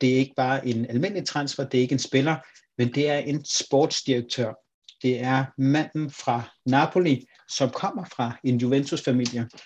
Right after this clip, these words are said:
Cristiano Giuntoli. Og det, der er så fedt ved ham, det er, at,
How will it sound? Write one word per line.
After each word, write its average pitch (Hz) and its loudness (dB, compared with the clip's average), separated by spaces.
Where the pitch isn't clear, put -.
Cristiano 143 2
Giuntoli. 139 0
Og 123 2
det, 165 4
der 156 0
er 151 -4
så - -6
fedt 165 -4
ved 139 -4
ham, 131 -4
det 131 -2
er, 127 -4
at, 127 -2